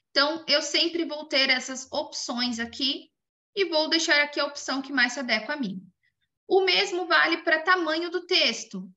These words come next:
Posso também, ó, deixar a letra maior, a fonte mais agradável pra mim,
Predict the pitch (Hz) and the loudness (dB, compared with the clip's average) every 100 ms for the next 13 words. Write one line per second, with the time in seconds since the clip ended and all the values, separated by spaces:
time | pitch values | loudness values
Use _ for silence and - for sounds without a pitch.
0 | _ 302 294 330 320 311 294 247 254 269 | _ 0 2 0 -2 -8 -4 0 0 2
1 | 240 214 233 269 254 247 247 254 269 269 | 0 0 -2 -2 -2 -4 -6 -2 0 2
2 | 262 254 202 190 - 220 - 240 254 262 | 2 2 0 -2 -6 -8 -4 -4 -4 -4
3 | 285 262 240 240 254 277 254 233 233 247 | -2 2 2 2 -2 -2 0 0 0 -6
4 | 285 294 247 185 190 | -6 -2 -2 -2 -6